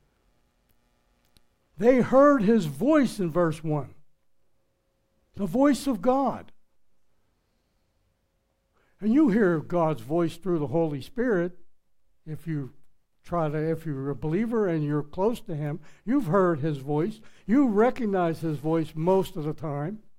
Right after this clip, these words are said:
You know, um, the disciples heard his voice, just like you today.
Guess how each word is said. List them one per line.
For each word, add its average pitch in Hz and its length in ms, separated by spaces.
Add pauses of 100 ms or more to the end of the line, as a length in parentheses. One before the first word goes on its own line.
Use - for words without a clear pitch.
(440)
You 170 100
know, 175 260 (480)
um, 165 380 (1000)
the 190 80
disciples 220 640
heard 180 320
his 202 200
voice, 208 580 (680)
just 196 260
like 226 280
you 226 120
today. 226 540